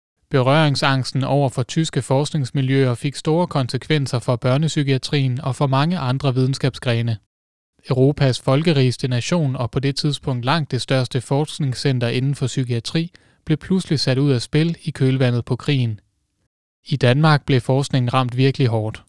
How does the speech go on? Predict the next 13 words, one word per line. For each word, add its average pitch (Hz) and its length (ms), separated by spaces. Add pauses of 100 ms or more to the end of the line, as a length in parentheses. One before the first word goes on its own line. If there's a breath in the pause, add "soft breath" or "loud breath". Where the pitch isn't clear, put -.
(580 soft breath)
Den 127 160
store 165 320
nabo 135 340
i 120 100
syd 151 300
var 143 140
før 165 240
krigen 147 400
vores 123 220
vigtigste 156 440
samarbejdspartner, 127 1160
også 151 300
forskningsmæssigt, 139 920